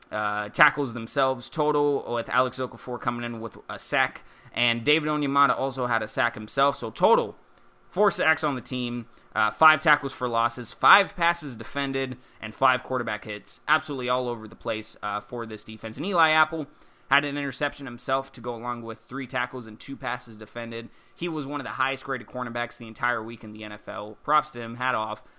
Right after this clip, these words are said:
fi-, uh, finding his new place on this new team after trading for him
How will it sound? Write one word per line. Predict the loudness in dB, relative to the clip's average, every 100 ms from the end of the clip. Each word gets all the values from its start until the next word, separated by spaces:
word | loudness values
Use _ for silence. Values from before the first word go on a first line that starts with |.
| _
fi-, | -20 -6 -4 -2
uh, | 0 2
finding | 4 2 -2
his | -6 -8
new | -10
place | -8 -8 -8
on | -8 -10
this | -10
new | -12 -12
team | -12 -10
after | -10 -12 -12
trading | -10 -10 -12
for | -12
him | -10 -10